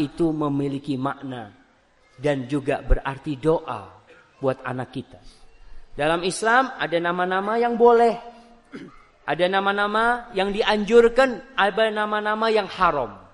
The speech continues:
Nggak boleh kita menamakan anak kita dengan nama-nama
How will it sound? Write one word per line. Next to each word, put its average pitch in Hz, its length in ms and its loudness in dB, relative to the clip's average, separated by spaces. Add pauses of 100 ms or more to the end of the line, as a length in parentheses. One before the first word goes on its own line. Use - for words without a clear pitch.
(1300)
Nggak 175 240 0
boleh 220 240 6
kita 185 240 -4
menamakan 175 560 -4
anak 165 320 -6
kita 170 240 -8
dengan 156 320 -4 (240)
nama-nama 160 880 -4